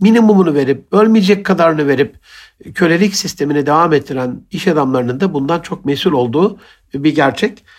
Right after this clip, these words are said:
Elhamdülillah Türkiye'den güzel örnekler oluyor. Her yıl Twitter'dan da paylaşıyorum. On, on beş ikramiye, yirmi beş ikramiye, otuz ikramiye paylaşan,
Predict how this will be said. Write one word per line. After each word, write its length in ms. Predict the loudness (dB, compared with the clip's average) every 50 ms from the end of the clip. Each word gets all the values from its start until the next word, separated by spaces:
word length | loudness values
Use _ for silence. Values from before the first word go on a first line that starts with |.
| _ _ _ _ -4
Elhamdülillah 580 | -2 0 2 2 4 4 4 4 4 2 0 -2 -4
Türkiye'den 520 | -4 -4 -4 0 0 0 0 2 0 -2 -2
güzel 260 | -2 -2 -2 0 0
örnekler 380 | 0 0 -2 -2 -4 -4 -4 -2
oluyor. 480 | -2 -2 0 0 0 -2 -4 -6 -10 -6
Her 220 | -2 -2 0 0
yıl 280 | 0 0 -2 -2 -4 -8
Twitter'dan 560 | -8 -6 -6 -6 -4 -4 -4 -2 -2 -2 -2
da 140 | -2 -4 -4
paylaşıyorum. 680 | -4 -2 -2 -2 -2 -2 -4 -4 -4 -4 -6 -8 -12 -16 _ -20 -20 -20 -20 -20 _ _ _ _
On, 340 | 0 2 2 4 2 2 0 -2
on 260 | 0 2 2 2 2 2
beş 360 | 0 0 -2 -4 -8 -12 _ _ -8
ikramiye, 600 | -8 -6 -4 -2 -2 0 0 0 0 -2 -2 -2
yirmi 300 | -2 -2 0 0 0 0
beş 200 | 0 0 -2 -4
ikramiye, 540 | -8 -8 -6 -4 -4 -2 -2 -2 -2 -2 -2
otuz 340 | -2 -2 0 0 -2 -2
ikramiye 480 | -4 -6 -6 -4 -2 -2 0 0 -2 -2
paylaşan, 600 | -2 -4 -4 -2 -2 -4 -4 -4 -6 -10 -10